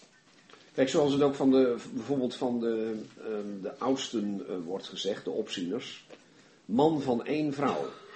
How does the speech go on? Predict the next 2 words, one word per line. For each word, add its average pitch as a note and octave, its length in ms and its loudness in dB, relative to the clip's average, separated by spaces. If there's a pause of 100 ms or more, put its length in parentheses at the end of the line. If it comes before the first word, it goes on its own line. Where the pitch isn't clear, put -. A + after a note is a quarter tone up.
(1600)
Sommigen D3 400 6
zeggen, B2 440 6